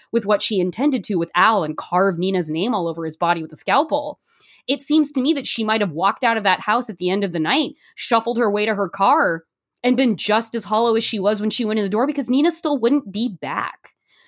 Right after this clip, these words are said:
But it would just be the thing that her whole life has been building to for so long that she had to do it.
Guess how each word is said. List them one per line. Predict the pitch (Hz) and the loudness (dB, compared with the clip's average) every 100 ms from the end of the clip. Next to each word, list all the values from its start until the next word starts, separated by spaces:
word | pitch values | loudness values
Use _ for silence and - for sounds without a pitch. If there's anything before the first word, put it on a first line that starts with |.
| _ 247 | _ 0
But | |
it | 269 | 2
would | 254 | 2
just | 180 220 233 | 2 0 0
be | 269 | 0
the | 254 | 0
thing | 254 233 233 | 0 2 2
that | 190 | 0
her | 196 | -2
whole | 185 240 | 0 0
life | 226 226 | 2 0
has | 226 170 | 0 -4
been | 180 | -4
building | 156 196 226 247 | -2 -2 -2 -2
to | 208 | -4
for | 180 | -6
so | - 208 | -4 -2
long | 220 226 | -2 0
that | 196 | -2
she | - 185 | -4 -4
had | 160 220 196 | 0 0 0
to | |
do | 151 170 233 | -4 -2 2
it. | 262 165 | 2 0